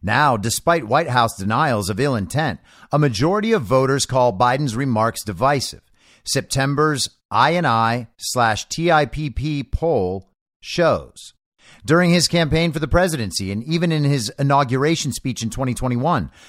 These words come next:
President Biden vowed to unify the country after years of often bitter political division. Voters warmed to the idea that Biden could bring Americans together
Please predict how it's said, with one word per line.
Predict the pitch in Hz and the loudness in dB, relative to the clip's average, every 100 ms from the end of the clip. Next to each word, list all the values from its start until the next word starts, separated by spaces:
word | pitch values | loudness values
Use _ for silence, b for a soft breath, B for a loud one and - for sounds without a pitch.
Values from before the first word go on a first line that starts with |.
| B | B
President | - 165 208 185 | 0 0 0 2
Biden | 139 170 175 | 2 2 0
vowed | 135 160 170 127 | 2 2 2 -2
to | |
unify | 139 160 196 - 196 | -2 0 0 2 2
the | 180 | 2
country | 175 - 220 - 78 65 | -4 -2 -2 -2 -8 -6
after | 101 - | -6 -4
years | 117 92 131 165 160 | -4 -2 0 2 0
of | 117 | 2
often | 139 143 135 104 | 2 2 -2 -2
bitter | 135 151 170 | 0 0 0
political | 165 165 165 170 | 0 0 0 0
division. | 151 123 175 - 67 - _ b b b | -2 0 0 -2 -10 -14 _ b b b
Voters | - 151 175 113 | 0 2 4 2
warmed | 113 175 208 180 | 0 0 2 0
to | 123 | -2
the | 123 | 0
idea | 110 104 85 104 80 | 0 0 -4 -4 -4
that | 101 - | -6 0
Biden | 139 170 123 | 2 2 0
could | - 101 | -4 -4
bring | 127 175 | 0 0
Americans | 160 160 151 147 120 | 2 2 0 -2 -6
together | - 113 165 117 | -4 0 0 0